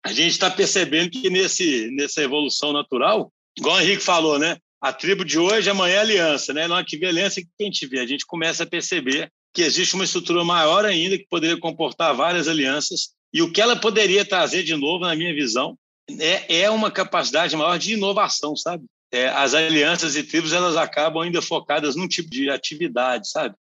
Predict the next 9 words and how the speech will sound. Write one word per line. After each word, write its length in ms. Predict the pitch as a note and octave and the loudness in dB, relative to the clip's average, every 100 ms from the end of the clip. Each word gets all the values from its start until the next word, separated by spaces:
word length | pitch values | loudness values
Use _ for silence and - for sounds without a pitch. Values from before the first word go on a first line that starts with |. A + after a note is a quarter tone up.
| _ B2 | _ -4
E 40 | |
eu 100 | B2 | -2
tenho 160 | C#3+ D#3 | -2 0
uma 80 | |
expectativa 800 | D3 - D3 - C#3 - C#3+ D3 | -2 -2 -4 0 0 0 -2 -2
que, 480 | E3 F3 E3+ A#2+ F#2+ _ _ | -2 0 2 2 -2 _ _
que 100 | - | -2
as 120 | C#3 | 2
enterprises, 920 | C#3+ D3+ D3 - C#3 F3+ F3 A2+ - | 2 2 -2 0 2 2 0 -4 -6